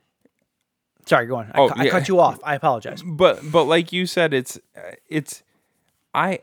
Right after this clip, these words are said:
Speaker 2: I've got no problem with gender swapping. Don't care at all. But when it gets to a point where it seems like you're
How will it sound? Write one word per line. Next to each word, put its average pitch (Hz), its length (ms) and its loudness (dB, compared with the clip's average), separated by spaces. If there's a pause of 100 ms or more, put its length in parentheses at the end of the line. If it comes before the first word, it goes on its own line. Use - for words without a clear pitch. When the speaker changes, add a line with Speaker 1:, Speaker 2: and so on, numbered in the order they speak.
Speaker 2:
I've 175 260 -2
got 170 220 -2
no 170 340 -4
problem 170 420 -6
with 151 160 -6
gender 143 260 -6
swapping. 120 600 -10 (720)
Don't 160 200 -2
care 160 280 -2
at 151 100 -2
all. 131 360 -2 (540)
But 143 200 2
when 165 180 -4
it 151 140 -8
gets 175 280 -6
to 185 240 -4
a 135 60 -4
point 147 380 -6
where 135 160 -2
it 107 120 -6
seems 147 300 -8
like 135 180 -6
you're 104 360 -6